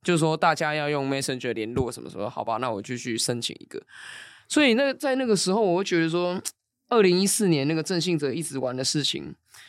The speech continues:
我就觉得，天哪，我不知道原来社群可以连接这么多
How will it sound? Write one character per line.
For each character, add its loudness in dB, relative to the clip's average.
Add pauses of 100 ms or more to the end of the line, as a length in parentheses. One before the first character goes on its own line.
(200)
我 2
就 4
觉 2
得， 0
天 -2
哪， -2 (680)
我 2
不 2
知 2
道 6
原 0
来 -4
社 2
群 -4
可 -2
以 0
连 -2
接 0
这 -2
么 0
多 -4